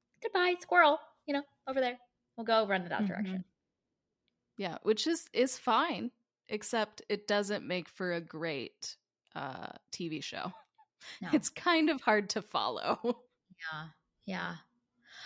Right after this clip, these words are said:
Speaker 1: I think there's maybe a version of this that,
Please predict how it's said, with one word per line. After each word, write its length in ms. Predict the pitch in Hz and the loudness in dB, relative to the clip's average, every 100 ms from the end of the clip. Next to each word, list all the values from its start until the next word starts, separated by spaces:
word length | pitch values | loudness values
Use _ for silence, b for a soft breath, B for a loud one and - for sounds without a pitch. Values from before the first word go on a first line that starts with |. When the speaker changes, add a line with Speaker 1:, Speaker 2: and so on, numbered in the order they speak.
| B - | B 2
Speaker 1:
I 100 | 285 | 4
think 320 | 427 466 - _ _ _ _ _ _ _ - | 4 0 -6 _ _ _ _ _ _ _ 6
there's 220 | 285 269 | 6 6
maybe 300 | 262 269 440 | 2 4 2
a 60 | 196 | 4
version 360 | 175 170 202 | 2 2 -2
of 120 | 208 | -6
this 200 | 202 214 - | -4 -4 -4
that, 260 | 175 147 | -4 -4